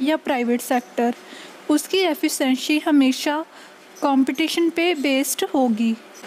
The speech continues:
थर्ड पॉइंट, concentration of economic power। न्यू पॉलिसी का मेन एम इकोनॉमिक पावर की कॉन्सेंट्रेशन करना था। न्यू पॉलिसी का मेन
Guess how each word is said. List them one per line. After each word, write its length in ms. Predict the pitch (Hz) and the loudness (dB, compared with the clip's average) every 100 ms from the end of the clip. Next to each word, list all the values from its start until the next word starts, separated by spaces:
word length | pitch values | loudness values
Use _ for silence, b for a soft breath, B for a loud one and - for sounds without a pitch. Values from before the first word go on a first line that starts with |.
| - | -2
थर्ड 260 | 269 254 247 | 0 2 0
पॉइंट, 320 | 302 311 311 - | 0 0 -2 -2
concentration 880 | 277 262 - 339 339 311 - 320 294 | 2 2 2 0 0 -2 0 0 2
of 140 | 302 302 | 0 -6
economic 540 | - 269 262 262 285 - | 0 2 4 4 2 -2
power। 380 | 254 226 226 233 - 294 | -2 0 -2 -4 -2 2
न्यू 180 | 302 339 | 2 2
पॉलिसी 400 | 359 330 330 339 | 0 0 0 -2
का 160 | 339 359 | -2 0
मेन 360 | 349 269 277 269 | 2 4 2 2
एम 280 | 269 254 262 - - - - | 2 4 4 0 -18 -8 -8
इकोनॉमिक 520 | - 285 269 311 339 | 0 2 4 4 2
पावर 300 | 320 285 277 | -2 0 -2
की 160 | 285 302 | -2 -2
कॉन्सेंट्रेशन 800 | 285 269 262 302 285 302 - 330 | 0 0 2 0 0 -2 0 0
करना 420 | 320 262 240 254 277 | 0 2 2 2 0
था। 120 | 320 330 - - | -2 -2 -6 2
न्यू 220 | 269 285 320 | 4 4 2
पॉलिसी 400 | 349 311 302 330 | 2 2 0 0
का 160 | - 330 | 0 2
मेन 340 | 302 262 262 | 4 4 4